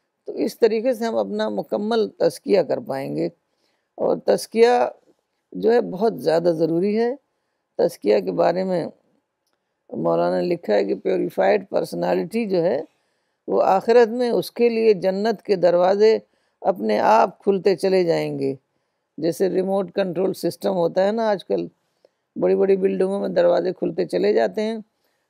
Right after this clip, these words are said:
तो ऐसे ही उसके लिए जन्नत के दरवाजे खुलते चले जाएंगे। तो तज़किया आप समझ सकते हैं कि कितना ज़्यादा ज़रूरी है हमें अपना तज़किया करना। और तज़किया जो है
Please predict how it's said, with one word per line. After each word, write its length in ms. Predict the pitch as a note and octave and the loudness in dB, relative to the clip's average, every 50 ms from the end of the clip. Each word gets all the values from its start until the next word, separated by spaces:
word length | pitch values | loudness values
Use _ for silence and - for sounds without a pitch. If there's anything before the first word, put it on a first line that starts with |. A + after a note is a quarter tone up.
| _ _ - | _ _ 0
तो 60 | F#3+ | 2
ऐसे 260 | - - - - A#3 | 2 2 2 0 -2
ही 60 | B3 | -2
उसके 320 | B3 A3 - - - A#3+ A#3 | 0 -2 -4 -4 -4 -4 0
लिए 180 | A3+ A#3 A#3 | 0 0 0
जन्नत 380 | G3+ G#3 G3+ G3+ G#3 G#3+ G3 - | 0 -2 -2 -2 -2 -4 -4 -2
के 100 | - G#3+ | -4 0
दरवाजे 420 | F#3 F#3 F3+ F3+ F#3+ F#3 F#3 - | 0 0 2 2 2 2 0 -2
खुलते 340 | - - G3 F#3+ E3+ E3 F3+ | -2 -2 -4 -4 -2 -4 -4
चले 280 | D#3+ - E3 E3 E3 D3+ | -2 -2 -2 0 0 -2
जाएंगे। 440 | D3 D3 D3 D3 D3 C#3+ D3 D#3+ E3+ - _ _ _ _ _ _ _ _ _ _ _ _ _ _ - | -2 -4 -6 -6 -6 -6 -8 -8 -10 -12 _ _ _ _ _ _ _ _ _ _ _ _ _ _ -4
तो 80 | G#3 | -4
तज़किया 560 | F#3+ F#3 A3 G#3 F3+ - - - A3 A3+ A#3 A3 | -2 0 -2 -2 -2 -4 -2 0 2 2 4 2
आप 140 | G3+ G3 | 0 0
समझ 320 | - - - G#3 G#3 A3 G#3 | -2 -6 -6 -6 -4 -6 -6
सकते 360 | - - F#3+ E3 F#3 - G3 | -6 -6 -8 -8 -8 -8 -6
हैं 140 | G3+ G3+ G3 | -6 -6 -6
कि 60 | G3 | -10
कितना 400 | F#3 - F3+ F3+ - F3+ F3+ F3 | -8 -8 -8 -6 -6 -4 -4 -2
ज़्यादा 420 | E3 D#3+ D#3+ D#3 D3 D#3 E3+ F3 - - _ _ _ _ _ _ _ _ _ _ _ _ - F#3+ | 0 0 0 0 0 -2 -4 -4 -6 -10 _ _ _ _ _ _ _ _ _ _ _ _ -10 -6
ज़रूरी 500 | F3 F3 F3+ F3 F3+ F3+ F#3 F#3 F#3+ F3 | 0 0 2 2 2 2 2 2 0 0
है 240 | D3+ C#3+ C#3+ C#3+ - - _ _ _ _ _ _ _ _ _ _ | 0 -2 -4 -6 -8 -14 _ _ _ _ _ _ _ _ _ _
हमें 280 | - D#3 D3+ D3+ D#3+ D#3+ | -8 -8 -6 -6 -4 -6
अपना 280 | D3+ C#3+ D#3 D#3 D#3 D3+ | -6 -6 -6 -6 -6 -4
तज़किया 460 | - - D#3+ - - - - - E3 | -2 -4 -4 -4 -4 -2 -2 -2 0
करना। 360 | E3+ E3+ E3+ F3+ G3 A#3 A#3 | 0 -2 -4 -2 -2 -2 0
और 120 | A#3+ A3+ G3 | 0 -2 -2
तज़किया 440 | - G#3 F3 - _ - F#3+ F#3+ F3 | -2 -4 -4 -4 _ -4 -2 -2 -2
जो 140 | D#3 D#3+ | 0 -2
है 220 | E3+ G3+ A3+ D#4+ | -2 -2 -2 -4